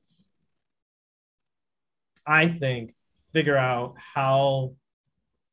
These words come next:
to find the story. Life is about, you gotta have the facts. And maybe this, maybe this is something that I have to push on more,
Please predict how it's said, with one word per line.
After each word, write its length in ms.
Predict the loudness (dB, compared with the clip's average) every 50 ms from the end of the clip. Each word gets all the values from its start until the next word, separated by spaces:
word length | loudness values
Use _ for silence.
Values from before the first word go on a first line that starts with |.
| _ _ _ _ _ _ _ _ _ _ _ _ _ _ _ -16
to 680 | -14 -8 -6 -4 -4 -2 -4 -4 -4 -6 -8 -10 -14 -20 _ _ _ _ -2
find 540 | 0 2 2 4 2 2 0 0 -2 -4 -4
the 80 | -6
story. 580 | -10 -10 -10 -8 -8 -8 -8 -10 -12 -16 -18 -18 -8
Life 420 | 0 4 6 6 6 4 4 2
is 140 | -2 -2 -2
about, 600 | -2 -4 -2 -2 -2 0 0 -2 -2 -4 -6 -8 _ _ _ _ _ _ _ _ _ _ _ _ _ _ _ _ _ _ _ _ _ _ _ _ _ _ _ _ -10
you 100 | -8 -4
gotta 220 | 2 4 6 6 6
have 220 | 6 6 4 4
the 60 | 0 -6
facts. 680 | -2 0 2 2 2 0 -4 -6 -12 -16 -18 -18 -20 _ _ _ _ _ _ _ _ _ _ _ _ _ _ _ _ _ _ _ _ _ _ _ _ -6
And 120 | -4 0 4
maybe 260 | 6 6 6 6 6
this, 380 | 6 6 4 4 0 -8 -12 _ _ _ _ _ _ -10
maybe 260 | -4 0 0 0 2
this 180 | 2 0 -2 -2
is 100 | -6 -6
something 280 | -4 -4 -2 -2 -2 -2
that 220 | -2 -4 -6 -8 _ _ _ _ _ -6
I 180 | -2 0 0 2
have 220 | 2 0 0 -2
to 80 | -6 -8
push 300 | -4 -2 -2 -2 -2 -4
on 160 | -4 -4 -4
more, 340 | -4 -4 -2 -4 -4 -6